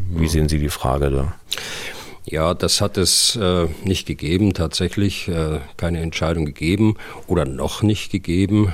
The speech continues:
Speaker 2: Äh, jetzt wird ja gesprochen, dass es in wenigen Tagen fallen kann. Äh, also weder in der Frage, ob Deutschland selbst liefert. Wir haben ja, äh, zweiundzwanzig Leopard zwei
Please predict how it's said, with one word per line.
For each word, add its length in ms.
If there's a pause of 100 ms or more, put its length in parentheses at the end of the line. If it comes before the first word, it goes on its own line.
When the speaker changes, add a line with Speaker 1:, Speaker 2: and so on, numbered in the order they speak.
(120)
Speaker 2:
Äh, 340
jetzt 260
wird 120
ja 60
gesprochen, 460
dass 180
es 120
in 180
wenigen 360
Tagen 320
fallen 380
kann. 280 (680)
Äh, 360
also 260
weder 240
in 80
der 100
Frage, 440
ob 100
Deutschland 420
selbst 440
liefert. 580 (520)
Wir 140
haben 220
ja, 260
äh, 640
zweiundzwanzig 800
Leopard 440
zwei 500